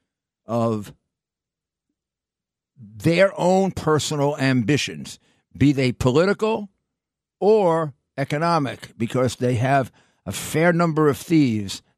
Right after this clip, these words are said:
and at the very top, it's almost universal that they're thieves. Uh, Biden will lie to you about anything and everything. He started doing it when he was a kid, and he never stopped. This is the guy who cheated his way through law school.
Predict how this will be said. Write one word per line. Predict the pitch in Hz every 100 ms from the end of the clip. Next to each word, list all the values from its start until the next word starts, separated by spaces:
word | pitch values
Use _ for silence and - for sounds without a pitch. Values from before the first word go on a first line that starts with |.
| -
and | 214
at | -
the | 92
very | 151 233 165
top, | - 101 98 - _ -
it's | 107
almost | 120 117 110 -
universal | 104 98 107 139 - - - _
that | 104 -
they're | 101
thieves. | - 131 98 - - - _ _ _ _ _ _ _ _ _ _ _ -
Uh, | 104
Biden | 98 175 240 233 175
will | 170 151
lie | 160 190
to | 185
you | 175 170 180
about | 139 139 135 -
anything | 170 226 180 208 208 202
and | 160 160 -
everything. | 147 113 98 - - - _ _ _ _ _ _
He | -
started | 104 - 143 190 190
doing | 120 180 175
it | 147
when | 143
he | 131
was | 107 110
a |
kid, | 107 - 196 208 160 _ -
and | 139
he | 151
never | 139 131
stopped. | - - 82 - - _ _ _ _ _ _ 85
This | 95
is | 127
the | 160
guy | 131 135 139
who |
cheated | 131 - 135 135
his | 123 123
way | 120
through | 113 139 113
law | 104 95
school. | - 92 -